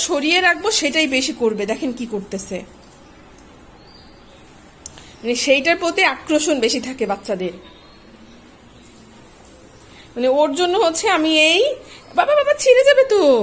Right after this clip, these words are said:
গাছটাকে হচ্ছে আমার বেডরুমে নিয়ে যাই, নিয়ে হচ্ছে রেখে দেই, ড্রয়িং রুমে রাখা যায় না, তাহলে সারাক্ষণ এসে এই যে গাছ ধরে টানাটানি করবে। আমার বড় ছেলেকে বললে তো একটু শোনে, কিন্তু এই রিহান বাবুকে বললে রিহান বাবু একটুও শুনবে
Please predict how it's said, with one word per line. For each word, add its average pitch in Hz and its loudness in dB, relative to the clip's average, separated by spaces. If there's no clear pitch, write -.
গাছটাকে 330 -2
হচ্ছে 359 -2
আমার 339 -2
বেডরুমে 285 -2
নিয়ে 233 0
যাই, 175 -4
নিয়ে 240 2
হচ্ছে 269 -4
রেখে 226 -4
দেই, 196 -2
ড্রয়িং 226 0
রুমে 262 -2
রাখা 240 -6
যায় 226 -4
না, 247 -4
তাহলে 233 -4
সারাক্ষণ 262 -4
এসে 277 -2
এই 269 2
যে 269 0
গাছ 226 0
ধরে 254 2
টানাটানি 254 -2
করবে। 240 -2
আমার 233 -4
বড় 233 0
ছেলেকে 302 -4
বললে 277 4
তো 311 -12
একটু 339 -8
শোনে, 233 -2
কিন্তু 277 -2
এই 262 4
রিহান 320 -2
বাবুকে 339 -2
বললে 320 2
রিহান 277 -4
বাবু 277 0
একটুও 330 -2
শুনবে 285 0